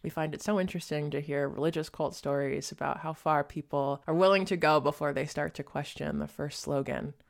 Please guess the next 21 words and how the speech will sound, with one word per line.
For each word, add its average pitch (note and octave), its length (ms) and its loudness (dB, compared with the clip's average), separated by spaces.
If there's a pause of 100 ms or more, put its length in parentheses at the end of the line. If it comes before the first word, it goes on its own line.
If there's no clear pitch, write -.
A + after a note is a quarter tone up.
(340)
I F#3 80 2
don't G3 100 4
think E3 180 -2
we D3+ 120 2
have C#3+ 240 0
to C#3+ 100 -2
call C#3 260 2
all C#3 220 2
sports - 520 -2
cults. - 580 -6
It's - 220 -10
probably D3 720 -2 (300)
not G#3+ 320 12
always D#3+ 380 6
like D#3 260 2
this. G3+ 480 4 (140)
I - 60 -16
hope A#3 240 10
it's - 160 2
not, B2 320 0 (100)
but C#3 240 2